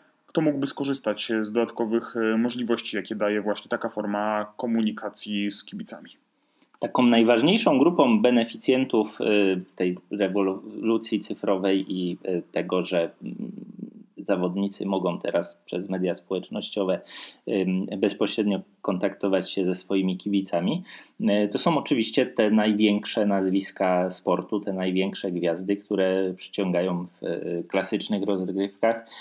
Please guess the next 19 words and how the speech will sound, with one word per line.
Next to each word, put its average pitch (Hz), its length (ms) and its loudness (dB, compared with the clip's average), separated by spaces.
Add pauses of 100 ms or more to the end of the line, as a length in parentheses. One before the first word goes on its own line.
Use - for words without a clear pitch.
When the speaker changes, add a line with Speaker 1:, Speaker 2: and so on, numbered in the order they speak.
(280)
Speaker 2:
y, - 40 -4 (300)
największą 110 720 2
uwagę. 120 440 4 (460)
Y, 101 640 4
powstał, 135 760 2 (140)
y, 104 100 2
taki, 110 720 0 (220)
y, 98 220 2
indeks, 87 800 0
y, 92 520 2
który, 95 460 0 (200)
y, 95 40 0
tworzy 101 360 -2
firma 104 360 0
Nielsen, 214 640 2 (420)
Athletes 117 640 -2
Influence 110 680 0
Score. - 440 2 (480)
Y, 113 40 -2